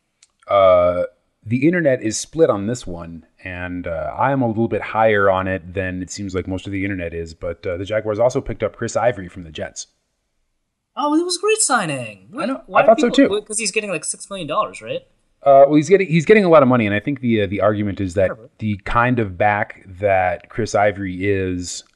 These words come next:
Speaker 1: leads to, like, short-ish careers and, uh, or, or short peaks, rather. And,
Speaker 2: There's no
Speaker 1: uh,
Speaker 2: evidence for that, by the way.
Speaker 1: Yeah.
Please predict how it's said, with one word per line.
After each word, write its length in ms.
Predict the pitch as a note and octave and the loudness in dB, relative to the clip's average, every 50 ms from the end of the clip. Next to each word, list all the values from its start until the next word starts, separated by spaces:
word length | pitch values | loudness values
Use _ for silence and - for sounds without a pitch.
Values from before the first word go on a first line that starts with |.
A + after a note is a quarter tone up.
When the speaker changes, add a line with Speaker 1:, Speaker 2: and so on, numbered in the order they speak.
| _ | _
Speaker 1:
leads 500 | - F#2 G2 G#2+ G#2 G#2 G2+ F#2+ F2+ - | -14 -10 -8 -6 -4 -4 -6 -6 -10 -14
to, 640 | - - - - G#2 F#2+ F#2+ F#2 F#2 F2+ F2 E2+ D#2 D2 | -12 -12 -12 -10 -8 -6 -6 -4 -4 -4 -6 -8 -10 -12
like, 200 | F2+ F2+ F2 _ D#2 F#2 | -14 -14 -14 _ -16 -10
short-ish 540 | - - - - G#2+ G#2+ G2 F#2+ F#2+ - - | -8 -8 -6 -4 -4 -4 -4 -4 -4 -6 -6
careers 560 | - - G2+ F#2+ F#2+ F#2+ G2+ G#2 G#2 - - _ _ _ _ _ _ | -6 -6 -4 -2 -2 -2 -2 -2 -4 -6 -10 _ _ _ _ _ _
and, 380 | - F2+ F#2 F2+ F2+ F2+ F2+ F2 | -10 -8 -6 -6 -4 -6 -6 -6
uh, 100 | E2 D#2+ E2 | -6 -6 -2
or, 120 | G2+ G#2 G2 | -2 -2 -2
or 160 | F2+ G2 G#2 | -2 -4 -4
short 360 | - - - A#2+ A2 - - | -4 -4 -2 -4 -4 -4 -6
peaks, 340 | - A2+ A2+ A2 - - - _ _ _ _ _ _ _ _ _ | -6 -6 -6 -6 -6 -10 -14 _ _ _ _ _ _ _ _ _
rather. 480 | - G#2 G#2 G#2+ G#2 A2 A2 A2+ A2 _ _ _ _ _ _ _ _ _ - | 2 4 4 4 4 2 -2 -4 -6 _ _ _ _ _ _ _ _ _ -6
And, 160 | - G3+ G3 | -4 -2 0
Speaker 2:
There's 160 | F#2+ F#2+ G2 F#2+ | 0 0 0 2
no 180 | F#2 C#3+ C#3+ | 4 6 6
Speaker 1:
uh, 60 | C#3 | 6
Speaker 2:
evidence 280 | C3 E2 D#2+ D#2+ - - | 6 4 2 0 -4 -10
for 120 | - A#2 | -12 -14
that, 160 | G#2+ G#2+ G2+ - | -14 -14 -14 -16
by 80 | G2 F#2+ | -18 -20
the 100 | F#2+ F#2 | -20 -20
way. 120 | F2+ F2+ F#2 _ _ - | -20 -20 -20 _ _ -6
Speaker 1:
Yeah. 280 | B2+ B2+ A#2+ A#2+ G#2+ | -2 -2 -2 -2 -2